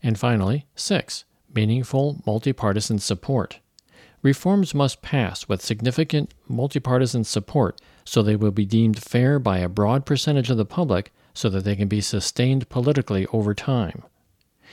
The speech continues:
These core principles will provide our true north guidance when the hard decisions need to be made on if, how, and when to implement proposals like the ones the Alliance Party outlines below. Subsection.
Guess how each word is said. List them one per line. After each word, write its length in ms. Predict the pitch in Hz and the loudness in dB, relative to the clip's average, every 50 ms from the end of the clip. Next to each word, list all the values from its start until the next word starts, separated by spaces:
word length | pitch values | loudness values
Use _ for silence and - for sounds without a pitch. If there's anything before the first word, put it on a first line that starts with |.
| - - - - - - | -20 -20 -20 -20 -8 -2
These 280 | 110 117 135 160 151 | 2 4 4 4 2
core 320 | - - - - 156 160 156 | 0 -4 -2 0 0 0 0
principles 640 | - - - 185 175 - 117 92 87 82 80 85 95 | 0 0 0 0 0 0 0 -2 -2 -2 -4 -6 -6
will 120 | 92 92 | -6 -6
provide 440 | 90 - 113 101 110 110 113 113 107 | -4 -2 -2 -2 0 0 0 2 2
our 120 | 107 101 98 | 2 2 0
true 280 | - - - 180 185 | 0 0 2 4 4
north 340 | 165 139 139 147 143 131 - | 4 4 2 0 0 -2 -2
guidance 520 | - 127 123 120 101 87 85 - - - - - | -2 -2 0 0 -2 -2 -6 -8 -10 -12 -8 -6
when 140 | - 95 90 | -4 -2 -2
the 100 | 87 85 | -2 -4
hard 260 | 92 104 113 127 120 | -2 0 0 0 2
decisions 560 | 117 120 - - 143 127 117 123 120 104 - 127 | 0 0 0 0 0 0 0 0 -2 -2 -2 -4
need 160 | 123 120 113 | -4 -2 -2
to 40 | 123 | -2
be 140 | 113 120 113 | 0 0 0
made 300 | 107 110 110 110 101 104 | 2 2 0 0 0 0
on 220 | 92 92 92 90 - | -2 -2 -4 -4 -4
if, 380 | - 135 156 147 - - - - _ _ | -2 -2 -2 -4 -6 -12 -20 -20 _ _
how, 360 | - - 123 117 113 120 - - | -6 -2 -2 0 0 -2 -2 -2
and 280 | 117 107 98 95 92 | -2 -2 -2 0 0
when 280 | 104 120 127 120 110 104 | 2 4 4 4 4 2
to 140 | - 113 110 | 0 -2 -2
implement 440 | 117 127 - 139 123 117 113 117 - | -2 -2 -2 -2 -2 0 -2 -2 -4
proposals 600 | - 120 117 - 156 160 139 104 98 85 90 98 | -6 -6 -4 0 2 2 2 2 0 -2 -2 -2
like 180 | 104 98 92 - | -2 -2 -2 -2
the 80 | 95 | -4
ones 320 | 90 92 98 104 107 104 - | -2 -2 0 0 -2 -2 -2
the 140 | - 139 127 | -2 -2 0
Alliance 340 | 110 92 90 95 104 - | 0 0 -2 -2 -4 -4
Party 360 | - - 95 92 98 107 101 - | -6 -4 -4 -2 -2 -2 -4 -4
outlines 520 | 104 110 - 113 110 98 92 95 104 107 | -4 -6 -6 -6 -6 -6 -4 -4 -6 -4
below. 520 | - 113 104 113 139 127 85 - - - _ _ _ _ _ _ _ _ _ _ _ _ _ _ _ _ _ _ _ - _ | -4 -2 -2 -2 -2 -2 -4 -8 -12 -18 _ _ _ _ _ _ _ _ _ _ _ _ _ _ _ _ _ _ _ -20 _
Subsection. 800 | - - - 156 151 135 - 127 104 95 - - 104 87 82 | -6 -4 -2 -2 -2 -2 -2 -2 -2 -2 -4 -6 -8 -8 -10